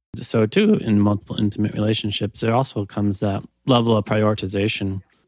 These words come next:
So along with complications, I wouldn't mind tackling some misconceptions. So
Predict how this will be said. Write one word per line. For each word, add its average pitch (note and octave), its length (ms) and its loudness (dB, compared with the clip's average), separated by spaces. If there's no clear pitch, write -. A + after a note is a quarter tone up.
So F#3+ 160 4
along G3 340 6
with C4 140 4
complications, D3+ 840 4
I B2+ 60 6
wouldn't C#3+ 240 6
mind B2+ 240 4
tackling A#2 480 2
some G#2+ 280 4
misconceptions. G#2 1040 0
So A#2+ 360 2